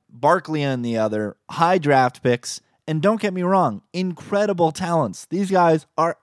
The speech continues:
excellent at football. They're tremendous running backs, but it doesn't matter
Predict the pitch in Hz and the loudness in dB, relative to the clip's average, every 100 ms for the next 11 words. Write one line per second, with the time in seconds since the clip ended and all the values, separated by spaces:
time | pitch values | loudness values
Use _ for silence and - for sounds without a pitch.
0 | _ 175 185 - 165 143 151 _ - 139 | _ -8 -6 -4 -2 -2 -6 _ 0 0
1 | - 180 - 117 92 - _ _ 151 160 | 2 -2 2 0 0 -6 _ _ -2 -2
2 | - 175 160 170 170 139 135 - _ _ | -4 -6 -2 -2 0 0 -2 -6 _ _
3 | _ 147 160 147 113 92 - - _ _ | _ 0 2 2 2 -2 -8 -18 _ _
4 | _ _ 143 160 - 127 147 151 160 147 | _ _ -2 -2 -2 0 2 2 -2 0
5 | 143 135 117 101 | 0 2 0 -2